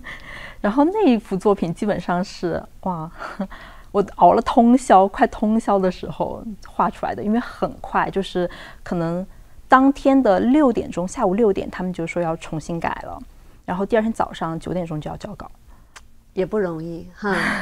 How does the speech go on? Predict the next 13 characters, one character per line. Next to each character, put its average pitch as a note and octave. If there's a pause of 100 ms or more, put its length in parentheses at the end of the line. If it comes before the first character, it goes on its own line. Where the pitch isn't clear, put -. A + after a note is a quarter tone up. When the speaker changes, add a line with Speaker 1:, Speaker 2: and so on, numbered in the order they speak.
Speaker 2:
你 F#3
看， G3+ (260)
<laughs> D#4
虽 C#4
然 B3
说 B3+
这 B3
个 G#3+
艺 C4
术 B3
创 A#3
作 G#3
是 G3+